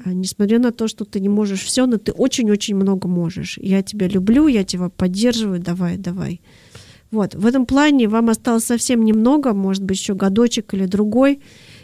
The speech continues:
И контакт, как правило, восстанавливается, и дальше уже начинается общение такое на более взрослом уровне. И,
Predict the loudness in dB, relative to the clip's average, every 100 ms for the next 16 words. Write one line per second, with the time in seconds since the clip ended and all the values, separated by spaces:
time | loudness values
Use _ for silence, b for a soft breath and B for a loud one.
0 | B 2 2 2 -4 -4 -2 0 -4 -6
1 | -10 0 2 2 0 -2 -2 -2 2 2
2 | 0 0 -2 -4 -6 -4 -2 -2 -2 -2
3 | 0 0 -2 -4 -2 -2 -2 -4 -4 -2
4 | -2 -2 -6 -2 -2 -2 0 0 0 -2
5 | 0 0 -2 -2 -4 -6 b b b b
6 | 4 4 2 -2 -2 -4 B B B B
7 | B -4 2 4 4 2 0